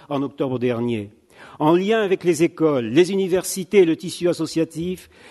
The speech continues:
les différents niveaux administratifs territoriaux conduisent aussi des actions d'information et d'éducation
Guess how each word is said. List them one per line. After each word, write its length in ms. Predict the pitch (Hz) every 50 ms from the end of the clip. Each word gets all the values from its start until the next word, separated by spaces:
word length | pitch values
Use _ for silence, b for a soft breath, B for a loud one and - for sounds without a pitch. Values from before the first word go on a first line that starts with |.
| B B
les 100 | 139 147
différents 480 | 135 156 208 - 196 208 170 190 196 190
niveaux 400 | 190 196 165 156 170 190 180 165 -
administratifs 800 | - 147 139 170 170 175 165 143 - - 165 151 - - 170 135 -
territoriaux 640 | - 170 156 156 147 156 165 147 143 151 170 180
conduisent 400 | 170 - 175 170 156 160 196 165
aussi 200 | 175 147 - 185
des 160 | 151 160 135
actions 300 | 151 151 151 - 175 165
d'information 760 | 156 151 156 - - 156 139 147 156 143 - - 147 156 147 - B B B B
et 120 | B 170 147
d'éducation 800 | 139 156 139 127 151 - - 151 127 - - 139 143 143 139